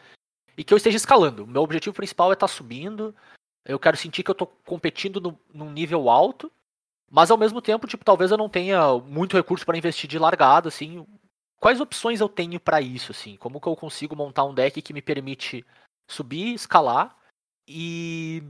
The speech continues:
e que ainda é sustentável o suficiente, assim, que eu não preciso gastar um bilhão de wildcards fazendo terreno e carta mítica complicado. Até que mítica nem é tão complicado normalmente, mas tudo bem. E,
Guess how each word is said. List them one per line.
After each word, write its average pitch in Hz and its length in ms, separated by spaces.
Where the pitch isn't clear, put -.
e 143 80
que - 120
ainda 165 160
é 170 40
sustentável 151 680
o 143 60
suficiente, 135 520
assim, 120 120
que - 60
eu 127 40
não 120 80
preciso 135 160
gastar 123 760
um 139 140
bilhão 147 440
de 143 100
wildcards 139 580
fazendo 127 760
terreno 131 360
e 127 40
carta - 280
mítica - 320
complicado. 135 600
Até 185 120
que - 100
mítica 202 220
nem 165 80
é 156 40
tão 160 140
complicado 143 500
normalmente, - 340
mas 101 100
tudo 123 180
bem. 139 180
E, 131 720